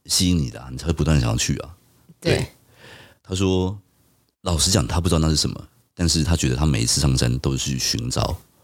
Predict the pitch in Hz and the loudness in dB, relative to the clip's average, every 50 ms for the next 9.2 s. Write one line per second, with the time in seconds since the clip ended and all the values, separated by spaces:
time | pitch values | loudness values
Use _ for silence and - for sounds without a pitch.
0 | _ _ - - 82 - - - 69 69 - - - - - 62 62 - - - | _ _ -2 0 0 0 0 0 0 0 2 0 0 -2 -2 -4 -4 -4 -4 -4
1 | - 64 57 - - - - - - 64 - - - - - 60 - - - - | -2 -4 -4 -2 -4 -4 -4 -4 -6 -6 -6 -6 -6 -6 -4 -4 -4 -6 -6 -8
2 | 80 - _ _ _ _ _ _ _ _ _ _ _ - 107 104 113 98 71 - | -12 -16 _ _ _ _ _ _ _ _ _ _ _ 0 2 2 4 2 0 -2
3 | 73 73 76 65 60 58 - - - - 69 64 67 - - _ _ _ _ _ | -4 -4 -4 -4 -4 -6 -6 -4 0 0 0 0 0 -4 -10 _ _ _ _ _
4 | _ _ _ _ _ - 85 76 - - 76 65 60 - - - _ _ _ _ | _ _ _ _ _ -6 -6 -2 0 2 2 2 2 0 -4 -12 _ _ _ _
5 | _ _ _ _ - - - 78 - 87 78 71 - - 78 64 - - - - | _ _ _ _ -14 -8 -6 -4 0 0 0 0 0 0 -2 -2 -2 -4 -10 -12
6 | - - 69 64 65 62 - - - 65 67 - 65 60 - - 69 67 - - | -6 -4 -2 -2 -2 0 0 -2 -2 -2 -4 -6 -8 -6 -6 -6 -4 -6 -6 -6
7 | - _ _ _ _ _ _ _ _ _ _ _ _ _ - 165 165 165 190 185 | -10 _ _ _ _ _ _ _ _ _ _ _ _ _ -10 -10 -4 -2 0 0
8 | 165 156 151 165 165 156 151 - - - - 123 - - - - - - - 65 | 0 0 2 2 2 2 2 0 -2 -2 -2 -2 -2 -2 -4 -6 -8 -6 -6 -4
9 | 60 55 - | -4 -6 -8